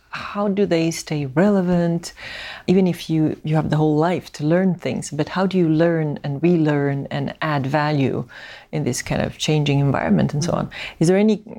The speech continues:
Speaker 1: reflection or piece of advice that you
Speaker 2: I'll share what I've done, because it continues to carry me forward with, um, fuel for much more than even I thought it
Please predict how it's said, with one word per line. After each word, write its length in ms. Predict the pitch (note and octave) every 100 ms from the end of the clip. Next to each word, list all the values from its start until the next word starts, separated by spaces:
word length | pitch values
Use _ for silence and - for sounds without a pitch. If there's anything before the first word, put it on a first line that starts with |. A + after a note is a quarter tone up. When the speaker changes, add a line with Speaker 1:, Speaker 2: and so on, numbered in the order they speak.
| -
Speaker 1:
reflection 600 | D#3+ E3 F3 E3+ - F3
or 240 | D#3 C#3+
piece 240 | D3 D#3+ -
of 80 | D3+
advice 340 | D3 D3 F3
that 200 | - D#3+
you 360 | D#3+ D#3 D3+ D3 - -
Speaker 2:
I'll 120 | F3
share 240 | A3+ B3 A3
what 100 | G3
I've 160 | F3+
done, 200 | F3 D#3 D#3
because 440 | D#3 E3+ D#3+ - -
it 80 | E3
continues 460 | E3 E3 G3 F3
to 80 | -
carry 280 | - E3 D#3+
me 100 | D#3+
forward 480 | D#3 E3+ D#3+ D#3+ D3+
with, 160 | D#3 D3+ - - - - -
um, 440 | C#3 D3+ D3 C#3+
fuel 640 | C#3+ - F#3+ G3 C#3+ D3+ - _ - - - - -
for 440 | F3+ E3+ D#3 D#3
much 240 | F3+ F3+ -
more 300 | F3 E3+ D#3+
than 180 | D#3+ D#3+
even 220 | E3+ E3+
I 80 | D3+
thought 220 | -
it 100 | C#3+